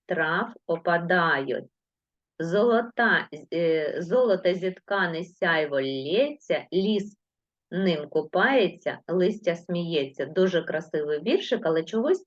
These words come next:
тут не вистачає. А не вистачає саме наших нових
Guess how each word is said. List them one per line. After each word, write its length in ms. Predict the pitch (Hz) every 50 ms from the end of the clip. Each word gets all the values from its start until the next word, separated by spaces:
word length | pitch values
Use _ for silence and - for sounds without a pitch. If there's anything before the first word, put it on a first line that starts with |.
| _ _
тут 220 | - 240 240 240
не 100 | - 254
вистачає. 880 | 247 247 240 240 - 240 233 233 - - 226 196 170 147 139 135 135 - _ _ - - _ -
А 160 | - 220 226
не 120 | 220 208
вистачає 800 | 165 165 175 - - 156 - - - 220 247 262 277 285 269 277
саме 680 | 269 - - - 202 202 202 214 214 208 208 214 208
наших 640 | 202 185 151 156 160 165 180 185 - 185 180 185 -
нових 640 | 180 151 151 147 139 135 147 151 160 170 180 190 -